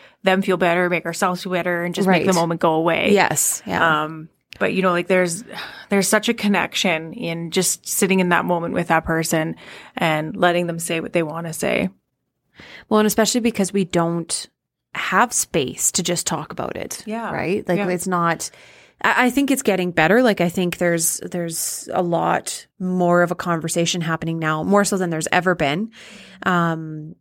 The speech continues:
Speaker 2: from folks sharing their experiences. But it is, it's still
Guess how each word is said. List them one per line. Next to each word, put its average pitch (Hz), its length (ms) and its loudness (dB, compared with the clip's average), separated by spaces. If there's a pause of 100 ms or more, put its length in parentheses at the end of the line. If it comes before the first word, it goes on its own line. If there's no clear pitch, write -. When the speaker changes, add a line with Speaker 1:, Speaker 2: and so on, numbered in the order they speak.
(240)
Speaker 2:
from 170 380 0
folks - 380 0
sharing 160 280 0
their 151 100 -2
experiences. 165 760 0
But 175 180 2
it 190 80 -2
is, 175 200 2
it's 170 160 0
still 196 480 2